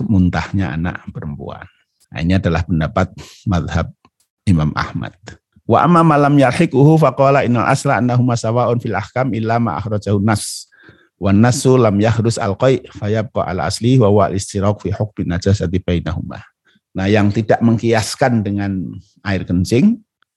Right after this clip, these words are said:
maka dikatakan bahwa pada asalnya, ya, hukumnya sama antara laki-laki dengan perempuan, kecuali ada nas yang membedakan.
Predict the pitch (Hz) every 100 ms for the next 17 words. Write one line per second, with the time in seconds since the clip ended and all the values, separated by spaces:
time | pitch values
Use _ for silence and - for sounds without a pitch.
0 | _ 101 92 131 156 98 95 - 78 131
1 | 156 101 95 120 180 175 - - 113 78
2 | 85 110 101 127 185 147 87 - - 98
3 | 110 135 151 143 180 120 120 98 95 90
4 | 92 95 90 123 113 92 92 87 98 139
5 | 139 131 - 85 87 123 104 90 98 120
6 | - 104 104 98 90 - 80 - 80